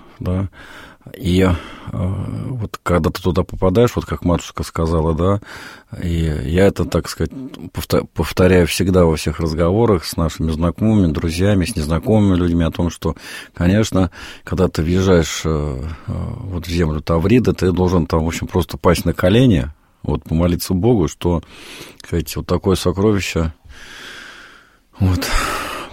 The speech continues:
по милости Божией, э, как говорят, вернулось в родную гавань. Вот, и, э, надо правильно это сокровище воспринимать,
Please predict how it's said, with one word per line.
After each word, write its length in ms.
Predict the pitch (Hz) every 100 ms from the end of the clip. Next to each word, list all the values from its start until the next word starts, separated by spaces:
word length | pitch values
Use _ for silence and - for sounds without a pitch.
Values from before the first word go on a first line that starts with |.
| -
по 60 | 87
милости 440 | 90 90 80 -
Божией, 560 | 82 104 113 98 92 87 - - -
э, 40 | 101 92 87 - - - _ _ _ - - -
как 140 | - 80
говорят, 300 | 82 80 -
вернулось 380 | 92 95 87 -
в 80 |
родную 340 | 90 85 85 82
гавань. 400 | 110 117 104 95 _ _ - - - - - - - _
Вот, 420 | 104 87 92 82 - -
и, 320 | 127 95 107 90 - - _ _ - - - - _ -
э, 400 | 110 92 87 82 76 - - - _ - -
надо 320 | 113 92 92 -
правильно 680 | 95 101 98 92 92 87 82 _ -
это 180 | 95 90
сокровище 540 | - 90 101 98 87
воспринимать, 640 | 90 - 87 104 117 135 -